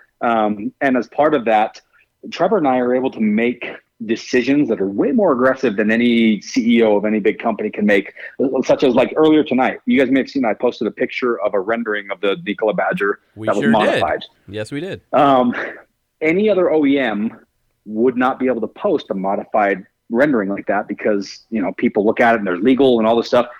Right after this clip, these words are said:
Speaker 1: I sent it to Trevor and he was literally like, I'm, I'm telling you guys, I, <laughs> he was more excited than I've seen him about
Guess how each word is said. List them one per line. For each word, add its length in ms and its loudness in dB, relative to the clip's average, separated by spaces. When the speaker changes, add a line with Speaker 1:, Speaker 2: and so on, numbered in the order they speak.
Speaker 1:
I 120 0
sent 180 -2
it 40 -2
to 80 -2
Trevor 400 2
and 120 -4
he 120 2
was 140 2
literally 400 4
like, 240 2
I'm, 220 0
I'm 280 0
telling 160 2
you 100 0
guys, 160 -4
I, 500 0
<laughs> 80 -20
he 160 4
was 200 4
more 220 2
excited 440 -2
than 120 0
I've 160 -2
seen 200 -4
him 120 0
about 300 -4